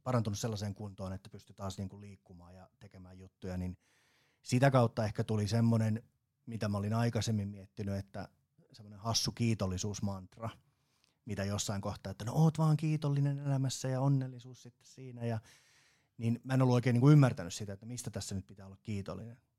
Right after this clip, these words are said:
Mut sitten kun pääsi pikkusen niinku ehkä niinku kurkkaamaan, että mitä jos tätä kaikkea ei oliskaan,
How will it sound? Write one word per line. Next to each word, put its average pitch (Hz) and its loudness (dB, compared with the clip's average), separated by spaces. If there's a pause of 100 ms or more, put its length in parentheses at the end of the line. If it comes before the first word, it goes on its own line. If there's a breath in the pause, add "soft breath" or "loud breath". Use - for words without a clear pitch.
Mut 110 -14
sitten - -16
kun 113 -10 (200)
pääsi - -2
pikkusen 113 0
niinku 104 -4 (1040)
ehkä 110 -4
niinku 101 -4
kurkkaamaan, 98 -2
että 98 -20
mitä 113 -8
jos 101 -2 (300)
tätä 98 -14
kaikkea 101 -6
ei 98 -18
oliskaan, 110 -6